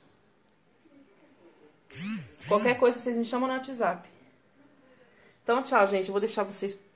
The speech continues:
agora. E eu volto a semana, na semana que vem. Beijo pra vocês. O curso online no WhatsApp, tá? Eu tenho um canal no YouTube, é Receitas da Thalita Soares.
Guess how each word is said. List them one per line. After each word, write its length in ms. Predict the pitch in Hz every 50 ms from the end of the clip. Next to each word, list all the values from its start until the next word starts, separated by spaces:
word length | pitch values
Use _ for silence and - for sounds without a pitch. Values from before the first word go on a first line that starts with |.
| - -
agora. 560 | 196 190 180 185 190 175 175 190 214 254 320 - - - - - - _ _
E 80 | - 214
eu 80 | 214 214
volto 200 | 220 226 226 254
a 20 |
semana, 360 | 247 - 254 233 233 233 240 233
na 120 | 233 226
semana 280 | 220 - 233 220 220 233
que 120 | 226 -
vem. 260 | 254 233 202 156 170 165 - - _ _ _ _ - - - - - - - - - - - -
Beijo 360 | 196 214 220 226 240 226 226
pra 120 | - 240
vocês. 680 | 220 226 240 240 - 214 170 170 - - - - - - - - - - - - - - - - - - _ _ _ _ _ _ _ - - - - - - - - - - - - - - - - - - -
O 40 | 208
curso 280 | 208 - 254 247 254 254
online 280 | 233 226 233 240 247
no 100 | 247 254
WhatsApp, 580 | 247 247 247 254 254 247 240 202 196 196 - -
tá? 160 | - 208 214
Eu 60 | 220
tenho 140 | 214 240 233
um 40 | 240
canal 240 | - 247 233 233 226
no 60 | 233
YouTube, 320 | 247 247 247 226 196 196
é 40 | 196
Receitas 500 | 208 190 196 - - 208 220 - 240 220
da 80 | 226 226
Thalita 260 | 233 220 220 214 220
Soares. 640 | 214 - 254 240 208 175 185 180 - - - -